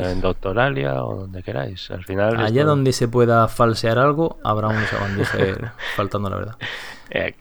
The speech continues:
Speaker 1: y además es eso, que viene bien, que no solo para el nivel de seo local, no solo hay que poner en Google My Business, o sea, en cu-, en cuantos más directorios pongas opiniones, Google todo eso lo tiene en cuenta, o sea, no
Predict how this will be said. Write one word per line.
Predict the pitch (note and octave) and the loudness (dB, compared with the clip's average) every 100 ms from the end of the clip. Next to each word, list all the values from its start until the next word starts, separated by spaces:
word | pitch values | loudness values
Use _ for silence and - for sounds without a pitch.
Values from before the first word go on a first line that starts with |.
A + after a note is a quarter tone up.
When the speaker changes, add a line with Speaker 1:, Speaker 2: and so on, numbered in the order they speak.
| - | -4
Speaker 1:
y | G2+ | 0
además | F2 E2+ E2+ F2 | 0 0 -4 -4
es | F2 | -6
eso, | F#2+ A#2+ | 0 0
que | F#2 | 2
viene | F2 F#2 | 0 2
bien, | F#2 B2 | 2 0
que | G#2+ | -2
no | F2 F2 | -4 -4
solo | - F2 F2 E2+ | -2 -2 -2 -2
para | F2 E2+ E2+ | -2 -2 -2
el | |
nivel | F2 E2+ E2+ | -4 -6 -6
de | E2+ | -6
seo | F#2 | -4
local, | F2 E2+ F#2 F2+ | -4 -2 -2 -2
no | F2+ | -4
solo | E2+ F2 | -4 -4
hay | F2 | -4
que | F#2 F2 | -4 -4
poner | F#2 F#2 F#2+ | -2 -2 -2
en | F#2 | -2
Google | F2 F2+ F2 | -2 -2 -2
My | F2 F2 | -4 -4
Business, | B2+ C#3+ G2 E2+ | -6 -6 -10 -10
o | - | -10
sea, | F#2+ | -8
en | E2+ E2+ | -8 -10
cu-, | - - F#2 | -20 -10 -8
en | F#2 | -6
cuantos | F#2 F2 F2 | -8 -6 -6
más | F2+ F2+ | -6 -2
directorios | F#2+ F#2 - F#2+ F#2 - | 0 -2 0 0 0 -2
pongas | F#2+ F#2 - | -4 -4 -4
opiniones, | G2 G2 F#2+ F#2+ A#2 A#2+ | -4 -4 -4 -2 -2 -4
Google | F#2+ F2 F#2 F2 | -6 -2 -2 -2
todo | F2 F2 | -6 -6
eso | F2 | -6
lo | F#2+ | -8
tiene | F2+ F#2 F2 | -8 -8 -10
en | E2+ | -8
cuenta, | G#2 G2 F#2 | -8 -8 -8
o | E2+ | -10
sea, | - F2 | -6 -8
no | E2+ F2 F2 E2+ | -6 -8 -8 -10